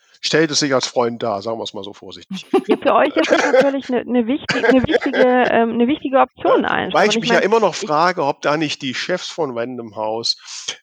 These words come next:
Speaker 1: äh, die so vor zehn Jahren regiert haben, ob die sich nicht bis heute in den Arsch beißen, dass die nicht diese Idee mit dem Self-Publishing gehabt haben. Ich meine, das hätte Verlagsgruppe, die hätten das doch machen können. Dass sie sich,
Speaker 2: Hm.
Speaker 1: ne?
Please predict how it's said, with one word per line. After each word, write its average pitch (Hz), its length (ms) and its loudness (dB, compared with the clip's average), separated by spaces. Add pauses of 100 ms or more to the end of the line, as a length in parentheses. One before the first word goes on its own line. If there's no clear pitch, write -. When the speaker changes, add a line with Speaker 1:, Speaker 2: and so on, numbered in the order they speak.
Speaker 1:
äh, 113 240 -2
die 113 120 -6
so 117 120 -2
vor - 160 -6
zehn 127 280 0
Jahren 117 580 2 (120)
regiert 117 440 -2
haben, 107 380 2 (260)
ob - 160 -12
die 131 80 2
sich 123 180 -2
nicht - 180 -2
bis - 200 -2
heute 156 240 4
in 160 80 6
den 143 120 0
Arsch 98 360 0
beißen, 101 440 0
dass 101 200 -4
die 143 180 0
nicht 170 240 0
diese 135 220 -2
Idee 120 560 2
mit 127 160 -4
dem - 100 -2
Self-Publishing - 680 -4
gehabt 87 320 -14
haben. 87 260 -18 (220)
Ich - 180 -20
meine, 117 140 2
das 113 160 2
hätte - 200 0
Verlagsgruppe, 127 840 2
die 127 160 4
hätten 143 180 0
das 123 120 2
doch 120 160 0
machen 123 300 0
können. 90 220 -6 (1000)
Dass - 140 -4
sie 123 80 -4
sich, 127 160 0 (120)
Speaker 2:
Hm. 233 360 0
Speaker 1:
ne? 151 220 4